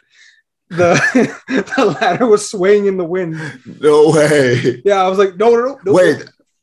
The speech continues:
Speaker 2: I thought when you said that, I thought it was, like, sticking to something. Like, it's just a straight ladder?
Speaker 1: Yep.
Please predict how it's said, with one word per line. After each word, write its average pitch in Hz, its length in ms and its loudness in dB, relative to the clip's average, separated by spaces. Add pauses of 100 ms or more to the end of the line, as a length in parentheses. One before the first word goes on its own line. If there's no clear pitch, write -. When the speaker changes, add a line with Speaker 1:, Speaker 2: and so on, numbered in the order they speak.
(140)
Speaker 2:
I 147 160 0
thought 196 380 -2
when 196 100 0
you 180 80 -6
said 180 300 -2
that, 151 160 -6
I 139 120 -6
thought 170 160 -6
it 196 80 -2
was, 151 160 -4
like, 117 240 -10
sticking 143 460 -10
to 117 100 -10
something. 135 600 -6
Like, 104 160 -8
it's 127 100 -8
just 190 200 -4
a - 40 -12
straight 143 400 -4
ladder? 147 520 -6 (260)
Speaker 1:
Yep. 175 180 -12